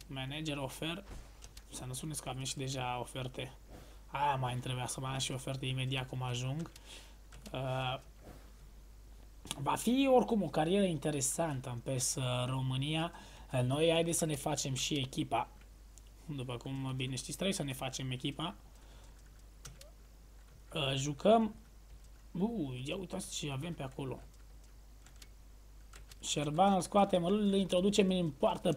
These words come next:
pe nimeni altul decât pe Sania. Îl băgăm și pe Ianis Hagi aici. Boli cu Achim. Hodorogea va ieși și el, îl bag pe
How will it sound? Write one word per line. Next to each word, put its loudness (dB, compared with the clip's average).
pe 8
nimeni 6
altul 6
decât 2
pe 4
Sania. 4
Îl -2
băgăm -2
și -2
pe 4
Ianis 4
Hagi 4
aici. 2
Boli 0
cu 0
Achim. 2
Hodorogea 2
va 2
ieși 0
și 0
el, 2
îl 2
bag 2
pe 0